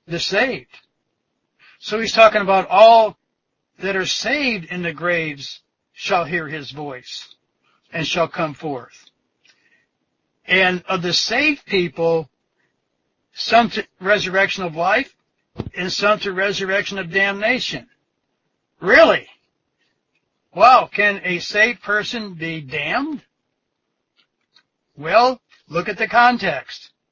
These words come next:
The only person who's ever resurrection, resurrected is a saved person. Go to Acts twenty-four fifteen. This is another verse that many have used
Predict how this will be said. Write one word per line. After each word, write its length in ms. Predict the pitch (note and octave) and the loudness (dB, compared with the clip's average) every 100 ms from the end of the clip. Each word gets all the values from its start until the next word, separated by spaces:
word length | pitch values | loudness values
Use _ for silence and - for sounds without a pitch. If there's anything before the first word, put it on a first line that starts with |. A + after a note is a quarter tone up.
| _ _ _ _ _ | _ _ _ _ _
The 160 | C#3 E3+ | -10 -6
only 380 | F#3+ G3 G3 _ | -2 -2 -4 _
person 320 | - G3+ G#3 F3 | -4 -4 -4 -10
who's 120 | D#3 | -8
ever 240 | F#3 F3 | -8 -6
resurrection, 840 | E3+ F#3 E3 D#3 G3 - D#3+ C#3 C#3+ _ - | -4 -4 -4 -2 -2 -2 -8 -12 -16 _ -8
resurrected 640 | F3+ D#3 D#3 G3 - D3+ | -6 -4 0 0 0 -6
is 160 | D3 C#3+ | -10 -12
a 80 | C#3 | -12
saved 400 | - E3 D#3 - | -6 -4 -6 -6
person. 400 | E3+ F3 - - _ _ _ _ _ _ _ _ _ _ _ _ _ _ _ _ _ _ _ _ _ _ _ _ _ - | -6 -6 -10 -20 _ _ _ _ _ _ _ _ _ _ _ _ _ _ _ _ _ _ _ _ _ _ _ _ _ -4
Go 120 | F3+ | 2
to 160 | F#3+ | 2
Acts 240 | F#3 G3 - | 4 2 0
twenty-four 580 | - G#3 G3 - G3+ - | -4 -2 -2 -2 -6 -4
fifteen. 640 | A3 G#3 - B3+ A3 B2+ _ _ - _ _ _ _ _ _ _ _ _ _ - | -4 -4 -4 -4 -4 -8 _ _ -20 _ _ _ _ _ _ _ _ _ _ -14
This 200 | D#3+ F#3 | -10 -8
is 120 | F3+ | -6
another 380 | G#3+ B3+ B3 G3 | -2 0 0 0
verse 560 | F3+ C3 - - - _ _ _ _ _ _ - | -2 -4 -8 -14 -14 _ _ _ _ _ _ -8
that 200 | E3+ D#3 | -6 0
many 280 | F#3+ F#3+ | 0 0
have 220 | E3 D#3+ D3 | -2 -2 -2
used 520 | E3 D3 B2+ - | -4 -4 -8 -14